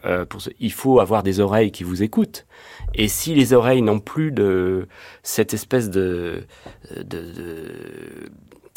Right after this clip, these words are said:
d'arrière-plan culturel, politique, qui, qui, qui les rend sensibles à,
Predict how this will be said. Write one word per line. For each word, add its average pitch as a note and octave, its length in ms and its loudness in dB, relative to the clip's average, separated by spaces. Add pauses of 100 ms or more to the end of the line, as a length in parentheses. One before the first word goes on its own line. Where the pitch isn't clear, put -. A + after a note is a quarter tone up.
(100)
d'arrière-plan B2+ 640 2
culturel, C3 640 4
politique, B2+ 680 2
qui, F#2+ 240 -2
qui, G2+ 240 -2
qui - 140 -6
les A#2+ 120 8
rend B2+ 200 6
sensibles G#2 540 4
à, E2+ 440 2